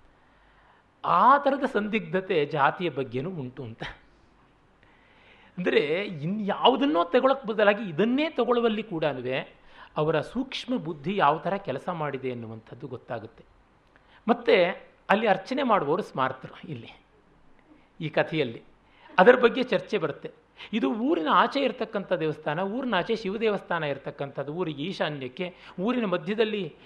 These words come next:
ಕೇಶವನ ದೇವಸ್ಥಾನ ಇರುವಂಥದ್ದು ಅಥವಾ ವಿಷ್ಣುವಿನ ದೇವಸ್ಥಾನ. ಹಾಗಾಗಿ ಇದು ಶಿವನ ದೇವಸ್ಥಾನವೇ ಹೌದು. ಶಿವಲಿಂಗವನ್ನು ಕಿತ್ತು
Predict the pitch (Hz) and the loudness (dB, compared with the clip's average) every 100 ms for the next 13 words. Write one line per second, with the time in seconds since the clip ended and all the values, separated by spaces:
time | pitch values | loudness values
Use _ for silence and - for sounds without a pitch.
0 | - - 208 214 208 160 151 151 - 147 | -8 2 2 2 -4 -2 -2 -2 -4 -2
1 | 143 127 127 123 143 117 160 - 175 170 | 0 -2 -4 -6 -8 -6 -6 -6 -6 -6
2 | 165 - 196 151 139 - 147 127 131 - | -6 -6 -6 -2 -4 -4 -6 -6 -6 -10
3 | - 208 208 175 202 185 - 185 214 190 | 2 6 6 4 2 -4 -4 -4 -2 -2
4 | 175 175 170 156 156 143 151 156 139 175 | -2 -2 -2 -2 0 -2 -2 -4 -6 -4
5 | 190 180 165 151 214 202 - 170 - | -4 -4 -6 -8 -8 -12 -6 -4 -4